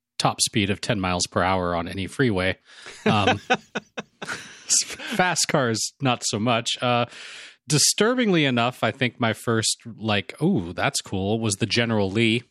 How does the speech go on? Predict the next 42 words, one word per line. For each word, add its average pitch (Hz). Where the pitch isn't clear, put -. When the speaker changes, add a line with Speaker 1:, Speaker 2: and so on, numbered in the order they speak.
Speaker 1:
which, 95
you 107
Speaker 2:
Uh-huh, 127
Speaker 1:
know, -
Speaker 2:
uh-huh. 120
Speaker 1:
that, 113
that 127
Speaker 2:
Yep. 123
Speaker 1:
show 113
has 101
been 98
canceled 101
multiple 101
times 104
at 104
this 113
point, 127
Speaker 2:
Yep. 160
Speaker 1:
I'm 107
sure. 127
Speaker 2:
Yep. 120
Speaker 1:
Uh, 117
and, 127
of 120
course, 135
kit -
from 127
Knight 120
Rider 104
was 98
the 104
pinnacle 107
of 98
coolness, 95
um, 92
Speaker 2:
Yep. 151
Speaker 1:
as 87
a 87
Speaker 2:
Yep. -
Speaker 1:
child. 101
Speaker 2:
Yeah. 143
Speaker 1:
Uh, 104